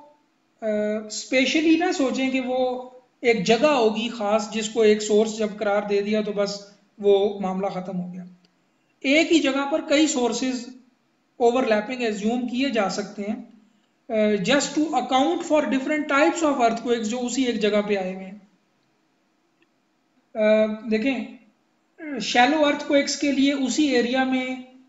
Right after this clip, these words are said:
let's say ये मेरा एक area source है, तो अब इसमें जो earthquake आए हैं वो let's say उनकी range है depth की,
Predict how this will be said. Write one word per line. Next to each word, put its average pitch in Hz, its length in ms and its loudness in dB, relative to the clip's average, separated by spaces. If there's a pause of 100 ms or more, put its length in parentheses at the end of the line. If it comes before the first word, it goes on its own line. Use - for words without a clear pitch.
(120)
let's 240 160 -2
say 262 100 0
ये 262 240 2
मेरा 240 220 0
एक 226 180 0
area 208 280 2
source 190 360 -8
है, 208 180 -18 (520)
तो 262 60 -4
अब 254 160 0
इसमें 285 280 0
जो 269 100 2
earthquake 262 400 0
आए 254 180 0
हैं 262 100 0
वो 247 220 0
let's 233 320 -2
say 247 200 -2
उनकी 226 300 -4
range 220 380 -2
है 202 160 2
depth 202 280 -4
की, - 460 -8